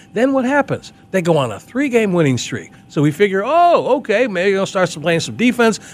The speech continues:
We're in January right now. They're gonna show that want to, okay?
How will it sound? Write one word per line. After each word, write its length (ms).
We're 160
in 120
January 420
right 180
now. 240
They're 120
gonna 160
show 240
that 240
want 480
to, 260
okay? 300